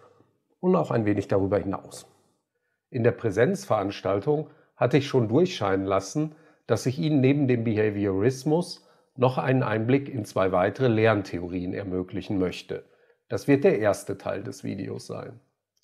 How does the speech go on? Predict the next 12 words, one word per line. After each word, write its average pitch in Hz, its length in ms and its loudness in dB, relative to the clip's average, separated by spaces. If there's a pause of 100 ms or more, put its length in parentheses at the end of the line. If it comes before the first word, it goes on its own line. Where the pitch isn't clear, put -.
(500)
In 107 120 -8
diesem 160 300 0
Teil 123 440 2
werden 110 220 -2
wir 117 140 2
auch 98 80 -4
sehen, 107 500 -2 (340)
dass, - 480 -2 (120)
anders 135 460 2
als 101 240 -4
im 98 120 -4
Behaviorismus, 98 1080 -2